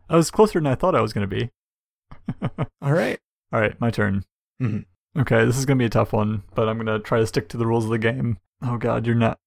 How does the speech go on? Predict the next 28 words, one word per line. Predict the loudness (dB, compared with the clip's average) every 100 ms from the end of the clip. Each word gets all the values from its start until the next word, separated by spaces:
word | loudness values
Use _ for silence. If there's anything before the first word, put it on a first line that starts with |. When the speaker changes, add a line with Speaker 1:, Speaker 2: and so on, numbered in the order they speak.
| _
Speaker 1:
you're | 0
not | 2 2
gonna | 0
get | -2 -2
this, | -4 -6
but | -8
I'm | -6
gonna | -6 -4
try | -2 -2
hard. | 0 0 -2 -4 -12 -20 -20 -20 -20 -18 -18 -18 -18 -20 -20 -20 -20 _ -2
All | 2
right, | 2 2
I | 2
have | 2
zero | 2 2 4
confidence | 2 2 2 0 0
that | -2
you're | -2
gonna | -4 -4
get | -4
this. | -2 -2 -2 -4 -8 -14 -16 -20 -20 _ _ _ _ -6
Speaker 2:
Okay, | 0 2
so | 2 4
we've | 2 2
got | 0 -2 -2
an | -2
explosion, | -2 -2 0 4 6 6 4 2 -4 _ _ _ _ 0
a | 2 4 2